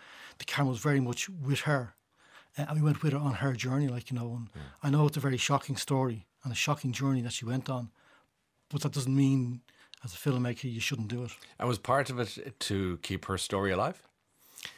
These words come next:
Speaker 1: I think, uh,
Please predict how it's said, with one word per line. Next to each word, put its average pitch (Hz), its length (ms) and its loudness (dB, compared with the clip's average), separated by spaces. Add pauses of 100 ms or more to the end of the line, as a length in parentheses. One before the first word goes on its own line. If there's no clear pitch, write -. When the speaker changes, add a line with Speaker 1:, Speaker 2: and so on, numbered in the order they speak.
(1300)
Speaker 1:
I 175 100 2
think, 214 500 2 (280)
uh, 190 40 -16